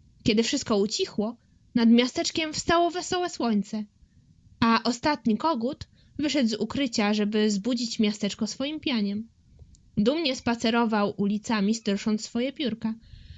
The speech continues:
a wszyscy witali go z uśmiechem. Bohaterski kogut zabrał się do odbudowania populacji kurek i kogutów. Na pamiątkę tego wydarzenia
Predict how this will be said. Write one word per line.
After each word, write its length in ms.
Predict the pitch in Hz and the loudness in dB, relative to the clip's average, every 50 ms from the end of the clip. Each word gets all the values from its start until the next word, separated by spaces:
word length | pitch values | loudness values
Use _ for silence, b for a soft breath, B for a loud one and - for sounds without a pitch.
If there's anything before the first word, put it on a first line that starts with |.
| B B B | B B B
a 80 | 220 214 | -2 0
wszyscy 360 | - - 311 285 - - 302 | 0 -4 -4 -4 -4 -4 -4
witali 340 | 302 285 - 339 339 339 277 | -2 -2 0 0 0 0 0
go 120 | 269 262 | 0 0
z 60 | 233 | 0
uśmiechem. 720 | 240 - 233 233 - 214 190 185 - - 208 202 202 214 - _ B B B B B B B B | -2 -4 -4 -2 -2 -2 -2 -2 -4 -4 -4 -4 -4 -6 -8 _ B B B B B B B B
Bohaterski 680 | - 208 226 233 262 233 262 285 302 - - - 240 226 | -2 -2 0 0 0 2 2 0 0 -2 -4 -4 -4 -2
kogut 600 | - 294 330 294 247 269 302 339 339 - - - - _ _ - _ _ - - | 0 -2 -2 0 0 -2 -4 -4 -6 -10 -16 -20 -20 _ _ -20 _ _ -10 -6
zabrał 420 | 311 320 392 285 311 294 285 302 | -2 -2 0 2 2 2 2 0
się 180 | - - 302 277 | 0 -2 -2 0
do 240 | 262 254 254 254 269 | 0 0 2 2 0
odbudowania 720 | 254 233 233 247 233 254 254 262 285 262 214 202 202 208 | 0 -2 -2 -2 -2 -2 -2 0 0 0 0 0 0 -2
populacji 920 | 202 - 214 202 - - 180 185 185 185 185 - - - 190 196 214 - - _ - - - - | -4 -4 -6 -6 -4 -4 -2 -2 -2 -2 -4 -4 -4 -4 -4 -4 -6 -8 -14 _ -20 -20 -10 -8
kurek 320 | 349 381 381 349 349 - - _ | -4 -4 -4 -4 -4 -8 -8 _
i 100 | - 285 | -8 -4
kogutów. 480 | - 320 277 220 - - - - - - - _ - - _ - - - - b b b b b b b - | -4 -2 -2 -2 -2 -4 -8 -14 -16 -20 -20 _ -20 -20 _ -20 -20 -20 -20 b b b b b b b -2
Na 100 | 220 220 | -2 0
pamiątkę 580 | - 247 233 247 269 302 311 - - 302 285 | 4 6 6 6 6 4 0 -4 -4 -4 -2
tego 260 | - - 226 226 226 220 | 0 0 0 0 0 0
wydarzenia 640 | 220 214 202 202 202 196 202 185 185 202 240 277 | 0 0 0 0 0 0 0 -2 0 -2 -2 -4